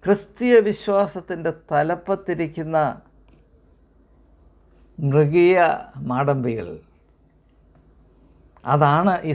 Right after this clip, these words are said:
സംസ്ഥാനത്തിന് കാഴ്ചവെക്കുന്നതെങ്കിൽ ദൈവം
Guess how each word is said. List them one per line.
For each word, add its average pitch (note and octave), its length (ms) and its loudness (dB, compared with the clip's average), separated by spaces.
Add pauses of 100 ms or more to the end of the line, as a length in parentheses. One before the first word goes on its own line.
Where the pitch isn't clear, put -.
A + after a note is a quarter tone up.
സംസ്ഥാനത്തിന് D3+ 720 -4
കാഴ്ചവെക്കുന്നതെങ്കിൽ A#2+ 960 -2 (1500)
ദൈവം C#3+ 480 2